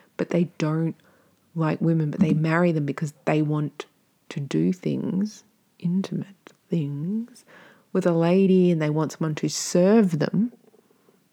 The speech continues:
mm, and bring home half the bacon, yet still do everything for them. Yet they don't actually like women. Like, I got to a point when I was younger and dating thinking, men don't actually like women. Like,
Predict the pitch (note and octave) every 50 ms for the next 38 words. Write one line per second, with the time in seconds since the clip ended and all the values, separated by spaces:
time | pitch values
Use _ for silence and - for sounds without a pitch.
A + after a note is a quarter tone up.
0 | _ - - F3 E3 D#3+ D#3+ D#3 D3+ C#3+ C#3 G3+ - - - - _ - - E3+
1 | E3+ D3+ E3+ F3 G3 G3+ F3+ D#3+ F3+ G3+ A3+ G3+ F3+ E3+ F3 G3 F#3+ F#3 - -
2 | D#3+ D#3+ E3+ G3 B3+ C#4 - - - - E3+ G#3 A#3 _ _ _ _ _ _ _
3 | _ _ _ - F3+ F3 D#3+ - - - - - F#3+ F#3 F3 D#3+ F3 G3+ G3 F#3+
4 | G3 F#3+ E3+ E3+ E3 D#3+ D3+ - - G3 G#3+ A#3 A3 F#3 E3+ E3 - - - -
5 | - - _ _ _ _ _ _ _ _ _ _ - G#3 G3 F#3+ F#3 F#3 G3 F#3
6 | F#3 F#3 F#3 F#3 F3+ - - F3+ E3+ D#3+ D3+ D3+ D3+ D3+ D#3 D#3+ E3+ A3+ C#4+ C#4+
7 | - - - A3 F#3+ F3 E3 D3+ D3 D3+ D#3 D#3+ F3 - A3+ B3 D4 D#4+ G#4+ A4
8 | A4 F4+ D#4+ C4+ G3 - F3+ E3+ - - F3+ E3 D#3+ D#3 C#3+ D3+ D#3 D3+ D3 E3
9 | G3 G3 F3 D3+ C#3 C#3+ D3 D3+ D3 D#3+ G3 G#3 F#3+ F3 - - F#3 F3+ - G#3+
10 | G#3 G3+ - _ _ _ _ _ _ _ _ _ _ _ _ _ _ _ _ _
11 | _ - A3 G#3+ B3 D4 G4 A#4 C5+ - A4 G#4+ G4+ F4+ E4+ D#4+ - - - -
12 | C4 B3 B3 A#3+ A3+ G3 F#3+ F#3+ G3+ D4 F#4 - - - - C4 C4 B3 G#3+ G3
13 | F3 F3+ F#3 F#3 F#3 F#3+ F#3 - -